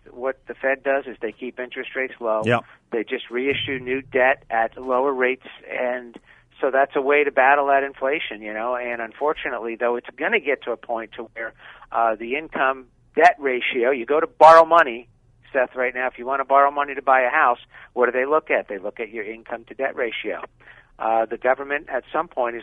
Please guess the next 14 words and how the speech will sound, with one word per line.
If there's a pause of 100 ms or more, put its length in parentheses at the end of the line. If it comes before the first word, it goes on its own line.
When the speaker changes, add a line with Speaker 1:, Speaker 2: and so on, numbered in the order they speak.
Speaker 1:
gonna
get
to
a
point
to
where
their
income
to
debt
ratio
Speaker 2:
Yeah.
Speaker 1:
is